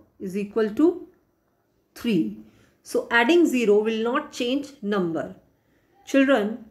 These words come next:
always remember, adding zero to any number will give you the number itself. Like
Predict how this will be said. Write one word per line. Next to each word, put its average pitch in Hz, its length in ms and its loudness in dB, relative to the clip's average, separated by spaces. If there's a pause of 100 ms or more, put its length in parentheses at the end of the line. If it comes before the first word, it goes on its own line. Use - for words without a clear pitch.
always 294 480 2
remember, 202 540 -4 (1160)
adding 277 360 4
zero 196 400 0
to - 260 -10
any 302 220 2
number 196 400 2
will 233 180 -2
give 226 160 -4
you 277 120 -2
the 285 120 0
number 247 300 0
itself. 208 560 -4 (2750)
Like 196 540 0